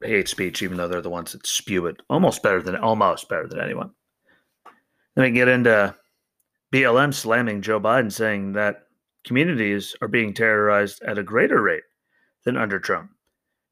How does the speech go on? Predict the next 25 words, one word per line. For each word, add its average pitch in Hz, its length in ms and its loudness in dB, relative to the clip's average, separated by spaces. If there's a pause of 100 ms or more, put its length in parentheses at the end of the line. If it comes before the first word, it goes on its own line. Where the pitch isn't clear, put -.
That, 123 540 -2
you 117 60 -2
know, 113 140 0
quotes, 131 400 4
you 110 60 -4
know, 107 140 0
"Biden 107 360 0
is 104 100 -6
currently 104 320 -4
sending 98 300 -6
more 107 160 -2
military 123 440 0
equipment 107 360 -4
to 113 80 2
our 104 80 4
neighborhoods 104 560 0
than 107 140 -6
Trump 107 240 0
did." - 240 -10 (300)
You 101 160 -6
read 117 200 2
that 117 180 2
right. 92 240 0 (160)
Our 127 320 4
communities 101 760 -4